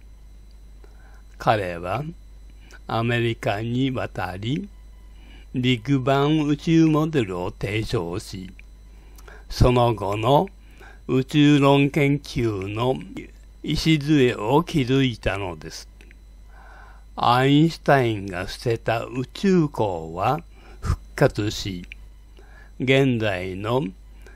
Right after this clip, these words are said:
精密宇宙観測結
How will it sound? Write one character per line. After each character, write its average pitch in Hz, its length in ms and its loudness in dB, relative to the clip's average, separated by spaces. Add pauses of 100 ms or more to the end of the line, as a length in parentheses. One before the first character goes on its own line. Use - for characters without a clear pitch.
(220)
精 135 500 4
密 135 320 0
宇 139 220 0
宙 143 400 2
観 147 320 2
測 - 400 -6
結 - 280 -6